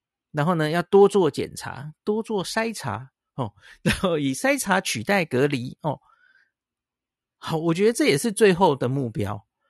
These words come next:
我们希望在 Delta 的年代，你可能需要打两剂，八成以上，我觉得最好九成。然后你就是去考期末考了吼，你可能入境就不用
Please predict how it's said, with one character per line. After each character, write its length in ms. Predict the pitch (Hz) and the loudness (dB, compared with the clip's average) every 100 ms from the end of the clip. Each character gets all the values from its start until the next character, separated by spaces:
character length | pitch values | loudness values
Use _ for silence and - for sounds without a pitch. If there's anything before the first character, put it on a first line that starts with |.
| _ | _
我 80 | - | -4
们 100 | 147 | -2
希 320 | 175 - 214 | -2 -2 0
望 360 | 214 208 147 123 _ _ _ _ _ _ _ | 4 4 4 -2 _ _ _ _ _ _ _
在 160 | - 185 | -4 0
Delta 440 | 175 165 165 131 | 4 4 4 0
的 120 | 113 | 0
年 260 | 110 110 107 | -2 -4 -2
代， 180 | 135 120 | -2 -2
你 160 | 113 | -4
可 320 | 117 - 104 98 | -6 -8 -8 -6
能 240 | 104 117 | -6 -8
需 220 | 123 139 | -6 -4
要 220 | 139 120 | 0 0
打 280 | 104 110 78 - | -2 -8 -12 -6
两 340 | 120 101 98 | -4 -4 -8
剂， 360 | - 170 127 - _ _ _ _ _ _ _ _ | -6 -4 -4 -8 _ _ _ _ _ _ _ _
八 240 | 160 170 | 2 2
成 400 | 165 143 104 110 - _ - | 0 -4 -6 -8 -16 _ -16
以 140 | 110 | -12
上， 400 | 101 165 120 104 - _ 165 160 | -2 0 0 -4 -16 _ -18 -8
我 100 | 151 | -4
觉 160 | 160 | 0
得 140 | 156 170 | 0 0
最 240 | - 160 | 0 0
好 240 | 131 110 | 0 -4
九 240 | 117 - - | -4 -8 -10
成。 320 | - - 143 - _ _ _ _ _ _ _ - | -12 -12 -14 -20 _ _ _ _ _ _ _ -10
然 360 | 147 127 135 | 0 2 2
后 240 | 156 180 117 - | 4 2 2 -4
你 140 | 139 | -4
就 160 | 113 151 | 2 0
是 120 | 165 | 0
去 160 | 147 156 | -2 0
考 200 | 143 107 | 2 0
期 160 | - 117 | -2 -2
末 160 | 131 | -4
考 220 | 110 107 | -4 -8
了 120 | 98 113 | -8 -10
吼， 160 | 101 - _ _ _ - | -10 -12 _ _ _ -10
你 160 | 127 | -8
可 120 | - | -6
能 240 | 117 117 127 | -4 -4 0
入 160 | 156 | 0
境 220 | 139 143 131 | 0 -2 0
就 160 | 131 | -2
不 220 | 120 110 | -2 -4
用 280 | 117 123 110 | 0 0 -2